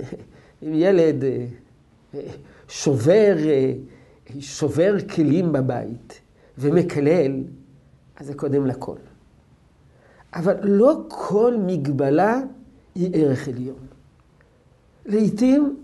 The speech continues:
חשוב יותר להשקיע בחיוב, לחנך את הילד לטוב,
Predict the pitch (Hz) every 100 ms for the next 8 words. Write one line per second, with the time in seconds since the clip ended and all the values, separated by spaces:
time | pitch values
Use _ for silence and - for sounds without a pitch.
0 | - - _ - 202 - - 254 277 220
1 | 180 180 233 233 190 151 - - 220 233
2 | 240 262 - - _ _ _ _ _ _
3 | 180 214 262 254 240 254 - - - _
4 | _ 135 131 127 135 131 123 135 135 135
5 | 139 135 120 117 113